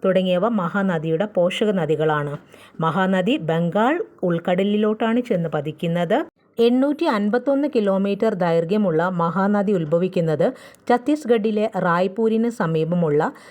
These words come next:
സിഹാവ പർവ്വതത്തിൽ നിന്നാണ്. ശിവനാഥ് റിവർ അഥവാ ഷിയോനാഥ് റിവർ, ഇത് ഇന്ത്യയിലെ സ്വകാര്യവൽക്കരിക്കപ്പെട്ട ആദ്യത്തെ നദിയാണ്.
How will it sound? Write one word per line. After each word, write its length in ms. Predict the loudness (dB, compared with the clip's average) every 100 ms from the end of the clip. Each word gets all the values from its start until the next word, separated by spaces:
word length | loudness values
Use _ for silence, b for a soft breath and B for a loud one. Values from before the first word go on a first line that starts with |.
| B -2
സിഹാവ 560 | -2 2 2 2 2 0 0
പർവ്വതത്തിൽ 540 | 0 2 0 -2 -2
നിന്നാണ്. 520 | 0 0 0 -2 -4 -8 -18 _ _ -2
ശിവനാഥ് 600 | 0 2 2 2 0 0 0
റിവർ 280 | 0 0 -2
അഥവാ 380 | -2 -2 0 -2
ഷിയോനാഥ് 840 | -2 -2 0 2 2 0 0 0
റിവർ, 260 | 0 -2 -4 -10 -20 b b b _ -4
ഇത് 240 | 0 2 0 -4
ഇന്ത്യയിലെ 720 | -2 2 2 2 2 2 0 0
സ്വകാര്യവൽക്കരിക്കപ്പെട്ട 1200 | 0 -2 0 0 0 0 -2 -4 -4 -2 -2 -4 -6
ആദ്യത്തെ 520 | -4 -4 -2 -2 0
നദിയാണ്. 720 | 0 0 -2 -2 -2 -2 -4